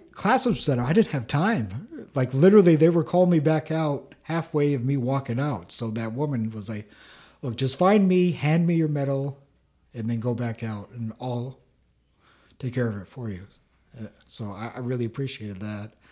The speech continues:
That pop, you know, that somebody was noticing I was struggling. But other than that, uh, yeah, I mean, I'm super glad I did it. It was, it's a lot of fun. Uh, I,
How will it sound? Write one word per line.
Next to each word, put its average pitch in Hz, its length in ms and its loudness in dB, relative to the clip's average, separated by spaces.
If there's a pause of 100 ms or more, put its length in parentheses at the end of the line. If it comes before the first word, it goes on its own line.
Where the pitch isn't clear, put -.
(420)
That 123 160 -4
pop, - 340 -2 (440)
you 143 160 -6
know, 98 120 -4
that 104 140 -8
somebody 120 260 -6
was 92 180 -10
noticing 110 520 -6
I 95 80 -8
was 95 160 -12
struggling. 98 640 -10
But 92 200 -16 (2000)
other 151 160 0
than 156 160 2
that, 180 440 -2
uh, 120 460 -4 (2000)
yeah, 127 280 -2
I 98 100 -10
mean, 120 180 -4
I'm 113 320 -8
super 135 300 -6
glad 123 300 -2
I 117 80 -2
did 120 220 -4
it. 151 100 -2
It 123 100 -6
was, 107 160 -6
it's - 260 -14
a 110 60 -6
lot 117 240 -2
of 120 100 -4
fun. 135 520 -2 (180)
Uh, 120 320 -6 (100)
I, 117 100 -14